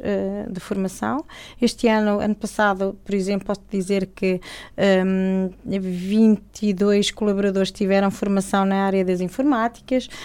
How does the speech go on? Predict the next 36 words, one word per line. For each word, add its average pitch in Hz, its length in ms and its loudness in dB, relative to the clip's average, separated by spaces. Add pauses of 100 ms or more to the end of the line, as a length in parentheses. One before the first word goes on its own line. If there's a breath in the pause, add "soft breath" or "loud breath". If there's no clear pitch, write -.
(220 loud breath)
eh, 196 880 6 (520)
que 214 100 10
é 202 40 12
muito 202 200 6
bom, 196 180 4
porque - 280 -2
nós 196 180 2
também 185 220 0
já 185 160 0
temos 185 280 -2
a 190 60 0
nossa 185 240 -4
instituição 190 560 -6
toda 185 240 -8
informatizada, 226 920 0
que, - 180 -14 (420)
como, 175 360 0 (400)
como 175 180 2
se - 80 -4
compreende, 254 460 4
não 202 160 0
é? 277 80 -4 (420 loud breath)
É 220 80 0
informatizada, 220 960 2
os 214 60 -2
registros, 202 540 0
todos 208 260 0
os 208 80 -2
registros 196 460 -4
da 190 100 0
instituição, 190 840 -6
eh, 190 460 -6
já 196 180 -6
são 190 240 -4
feitos, 185 760 -6
eh, 196 280 -6